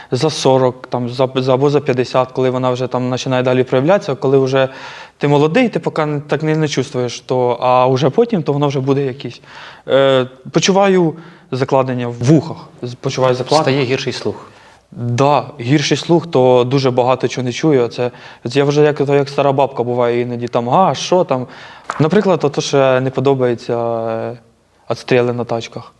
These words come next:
Speaker 1: коли там їде, там, наприклад, або на бехі,
Speaker 2: Мгм.
Speaker 1: або там на, на мо-, на моцику і починає газувати, тебе одразу появляється якесь таке,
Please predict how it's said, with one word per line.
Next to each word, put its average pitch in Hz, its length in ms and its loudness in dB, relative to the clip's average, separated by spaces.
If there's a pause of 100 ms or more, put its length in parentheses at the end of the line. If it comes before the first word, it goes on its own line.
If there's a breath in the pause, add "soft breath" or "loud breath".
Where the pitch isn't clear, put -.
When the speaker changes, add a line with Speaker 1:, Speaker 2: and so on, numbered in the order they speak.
(180)
Speaker 1:
коли 120 200 -4
там 117 160 -4
їде, 123 220 0
там, 110 200 -6
наприклад, 113 360 -4
або 113 160 -2
на 117 120 -2
бехі, 123 380 -4
Speaker 2:
Мгм. 113 200 -10
Speaker 1:
або 123 180 2
там 127 220 0
на, 120 260 2
на 123 120 0
мо-, 131 160 2
на 127 120 0
моцику 131 400 -2
і - 20 0
починає 123 400 -2
газувати, 123 540 -2
тебе 117 200 -2
одразу 117 360 -2
появляється 117 480 -2
якесь 113 260 -12
таке, 113 300 -10